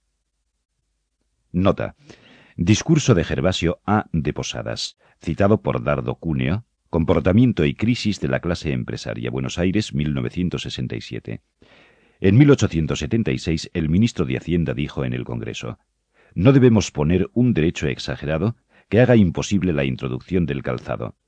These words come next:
de una manera que mientras cuatro remendones aquí florecen, mil fabricantes de calzado extranjero no pueden vender un solo par de zapatos". Fin de la nota. El ilustre Domingo Faustino Sarmiento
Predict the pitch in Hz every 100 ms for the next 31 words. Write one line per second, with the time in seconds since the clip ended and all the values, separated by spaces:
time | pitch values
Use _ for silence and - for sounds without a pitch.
0 | _ 76 85 104 123 90 67 62 60 69
1 | 69 65 71 67 - 123 - 107 95 82
2 | 76 78 73 64 62 80 58 - 64 85
3 | 71 - 64 78 - 117 127 _ _ _
4 | - 101 135 - 90 76 67 62 64 64
5 | 65 65 - 82 58 58 _ _ - 113
6 | - 69 67 82 78 - - 98 127 90
7 | 73 62 60 64 71 71 - _ 113 117
8 | - 90 65 78 60 53 - 62 55 57
9 | 55 - - _ _ _ _ _ _ _
10 | _ _ _ _ _ _ - 95 73 62
11 | 57 57 55 - _ _ _ _ _ _
12 | _ _ _ - 113 127 165 - 127 107
13 | 80 80 104 98 - 69 64 - 107 76
14 | - 65 69 87 58 52 55